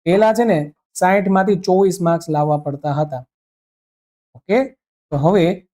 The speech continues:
તમારે નેવું માંથી છત્રીસ માર્ક્સ લાવવાના છે. એટલે મિનિમમ ચાલીસ ટકા નો રેશિયો છે, એ તમને ખ્યાલ છે ને? ના ખ્યાલ હોય તો કહી દઉં કે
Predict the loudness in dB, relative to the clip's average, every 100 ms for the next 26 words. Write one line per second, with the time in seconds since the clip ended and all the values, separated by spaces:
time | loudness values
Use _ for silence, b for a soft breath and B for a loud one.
0 | -2 0 2 2 2 2 2 2 0 -4
1 | -8 _ _ -6 0 0 2 0 -2 -2
2 | -4 -2 -4 -6 -8 -10 -14 _ _ _
3 | -4 0 0 0 0 0 0 -2 -4 -2
4 | 0 0 0 -2 -2 -4 -2 -4 -4 -6
5 | -2 0 0 0 -4 -6 -10 _ _ _
6 | -2 -2 0 0 0 0 0 -2 0 -2
7 | -4 _ _ _ _ 0 0 -2